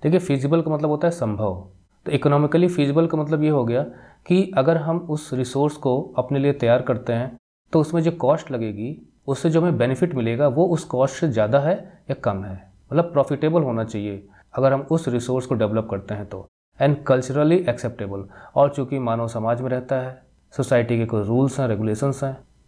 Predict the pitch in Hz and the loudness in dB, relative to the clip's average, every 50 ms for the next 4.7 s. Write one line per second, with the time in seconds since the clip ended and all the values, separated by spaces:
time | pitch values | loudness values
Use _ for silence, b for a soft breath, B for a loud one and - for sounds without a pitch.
0 | _ _ - - 120 131 135 143 139 147 165 151 147 147 147 139 147 147 151 147 | _ _ -2 2 4 4 4 4 4 4 2 2 2 2 2 2 4 4 4 4
1 | 143 143 143 - 147 147 143 143 147 - - - - _ _ _ _ _ _ 104 | 2 0 0 0 0 0 0 -2 -4 -8 -14 -20 -20 _ _ _ _ _ _ -2
2 | 107 113 123 135 147 151 151 143 143 139 - 147 135 139 135 139 - - 131 127 | 2 4 4 6 4 4 4 2 0 0 0 0 0 0 -2 -2 -4 -6 -6 -6
3 | 123 - - _ _ _ _ _ _ - 160 160 156 160 - 139 127 127 123 - | -8 -12 -18 _ _ _ _ _ _ 2 2 2 2 2 0 0 0 0 0 -2
4 | 147 139 - 180 175 113 113 117 113 117 - - - 127 | -2 0 0 0 0 2 0 0 0 -2 -4 -4 -4 -2